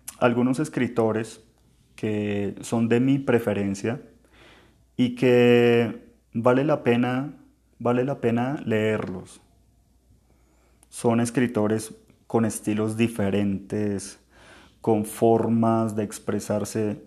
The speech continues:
diferentes, pero también muy estéticas. Y también muestran su experiencia, la cultura colombiana,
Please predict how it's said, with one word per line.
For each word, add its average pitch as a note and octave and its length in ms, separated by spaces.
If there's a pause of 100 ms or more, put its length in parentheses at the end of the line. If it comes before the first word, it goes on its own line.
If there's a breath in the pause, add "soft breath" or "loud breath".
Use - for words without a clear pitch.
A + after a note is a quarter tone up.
(560)
diferentes, G#2 920
pero A2 260
también G#2+ 480
muy A#2+ 240
estéticas. A#2 920 (1300 loud breath)
Y C3 100
también B2+ 340
muestran C#3 600 (340)
su - 200
experiencia, A2+ 1040
la G#2 180
cultura A#2+ 440
colombiana, A2 840